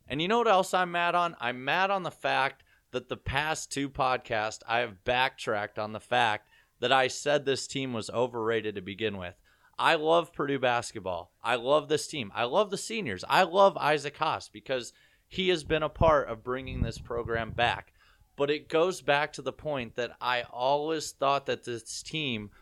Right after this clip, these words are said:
was a little over-, little overrated. The seniors are who they always have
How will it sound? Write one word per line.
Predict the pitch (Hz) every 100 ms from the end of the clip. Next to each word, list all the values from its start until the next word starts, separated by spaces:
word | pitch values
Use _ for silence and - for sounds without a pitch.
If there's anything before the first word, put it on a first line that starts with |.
| _
was | 110 120
a | 127
little | 117 123 135 131 - 113
over-, | 117 117 123 -
little | 104 131 180 190 143
overrated. | 147 143 139 123 127 104 82
The | 104
seniors | - 156 160 170 165 147
are | - 98 95
who | 110 160 170
they | 160 151 -
always | 110 127 160 160
have | 156